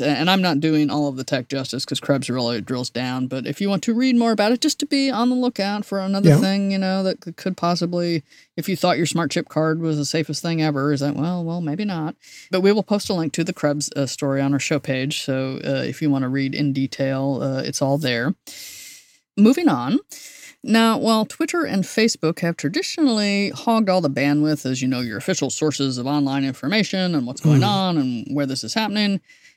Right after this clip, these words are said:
Speaker 1: Instagram is slowly rising as a new go-to social network for, uh, groups that are doing advocacy and planning protests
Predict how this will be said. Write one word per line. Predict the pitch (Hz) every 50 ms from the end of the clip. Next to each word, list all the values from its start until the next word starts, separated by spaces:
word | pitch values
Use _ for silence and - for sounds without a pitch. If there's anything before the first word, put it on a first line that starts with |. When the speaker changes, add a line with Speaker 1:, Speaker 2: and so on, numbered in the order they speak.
| _ _
Speaker 1:
Instagram | - 302 392 - - 311 240 185 160 156 143 135 131 123 127 131 127 -
is | 151 151 143 - - -
slowly | 151 - - - 185 214 247 262 262
rising | 247 190 170 180 214 262 240 190 151 143 139 135
as | 127 147 143
a | 143 143 147
new | 151 180 233 262 254 202 -
go-to | 147 - 143 143 135 - 135
social | 123 - 127 127 - - 127
network | 127 127 - - - - 143 -
for, | - - - 170 160 160 151 -
uh, | 160
groups | 156 160 156 147 -
that | 156 156
are | 151 147
doing | 151 151 147 147 147 147 139 - -
advocacy | 131 135 139 151 147 - 143 143 - - 156 151 151 147 147 147 147 147 135
and | - - 135 135 131 131 135 131 131 135
planning | - - 143 143 135 131
protests | - - - 196 170 - - 175 160 160 151 151 - - - - - - - -